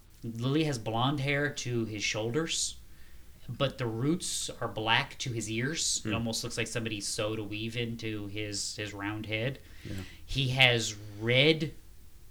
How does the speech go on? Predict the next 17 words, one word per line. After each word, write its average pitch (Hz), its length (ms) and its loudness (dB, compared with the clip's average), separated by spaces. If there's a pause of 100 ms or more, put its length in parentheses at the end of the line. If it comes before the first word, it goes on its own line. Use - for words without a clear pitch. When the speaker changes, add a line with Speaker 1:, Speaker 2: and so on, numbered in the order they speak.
(440)
Speaker 1:
blush 120 720 2 (280)
face 127 400 2
paint 165 420 0 (280)
on 180 440 4 (120)
his 131 160 -2
cheeks, - 640 0 (680)
like 117 280 -2
you 120 200 0
would 117 160 0
have, 110 340 -2
like 113 200 -4
you 127 60 -4
were 120 60 0
doing 117 200 -2
a 117 40 -6
clown 143 400 0
show. 95 260 -2